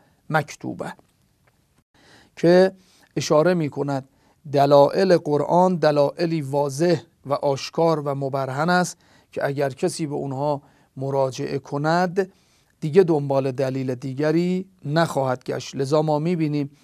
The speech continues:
هم پیغمبر، هم امیرالمؤمنین، هم حضرت زهرا و هم حضرات معصومین، حتی سید الشهدا در مسیر مکه تا کربلا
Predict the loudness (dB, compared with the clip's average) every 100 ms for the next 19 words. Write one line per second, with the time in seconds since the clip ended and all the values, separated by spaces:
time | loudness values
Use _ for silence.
0 | _ _ _ -2 0 0 -2 -4 0 0
1 | 0 0 -4 -4 -4 -4 -4 -8 -8 -6
2 | -4 -4 -2 -2 -4 -6 -8 -4 -4 -2
3 | 0 0 -2 -10 _ _ _ _ -2 0
4 | 0 -2 0 2 2 2 -2 -4 -8 -6
5 | -6 -4 -6 -2 -4 -2 -6 -4 -6 -8
6 | -6 -6 0 2 2 -2 -4 -8 -8 -4
7 | -2 0 -2 -6 -10 -8 -8 -6 -6 -4
8 | -2 2 2